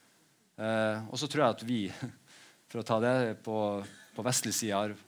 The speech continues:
har sett på akkurat de samme rapportene. Det er sikkert noen som har lekket de. Eh, sikkert noen spioner, eller jeg vet ikke, som har funnet ut at, eh, det her er statusen på russisk forsvar, og, og så har vi også trodd på det.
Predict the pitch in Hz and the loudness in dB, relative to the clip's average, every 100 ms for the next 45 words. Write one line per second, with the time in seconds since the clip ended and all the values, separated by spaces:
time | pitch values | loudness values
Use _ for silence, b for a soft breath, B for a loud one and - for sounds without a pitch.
0 | - 120 107 139 117 104 - 101 98 110 | -6 -4 0 0 -2 -6 -6 -6 -4 -4
1 | 98 135 - 82 - - - b b b | -4 -8 -10 -12 -14 -20 -20 b b b
2 | b _ 110 113 120 120 110 104 104 107 | b _ -8 -4 -2 -2 -2 -4 -2 -2
3 | 110 104 113 123 - _ b b b b | 0 -2 -2 -6 -12 _ b b b b
4 | b _ - 104 101 101 107 117 104 - | b _ -6 -4 -4 -6 -8 -12 -14 -12
5 | 117 110 113 - 107 104 98 101 98 - | -8 -4 -4 -4 -4 -2 -2 -2 -4 -8
6 | 95 92 _ B B B B _ 123 117 | -12 -14 _ B B B B _ -2 0
7 | 123 123 120 101 - 104 104 101 123 104 | 2 0 2 -2 -2 -2 0 4 4 4
8 | 110 107 98 - 95 101 - - 113 - | -2 -4 -4 -8 -6 -6 -4 -6 -6 -4
9 | 147 123 - 120 135 147 143 190 110 90 | -4 -4 -6 -4 0 0 0 -2 -4 -6
10 | 85 78 | -10 -14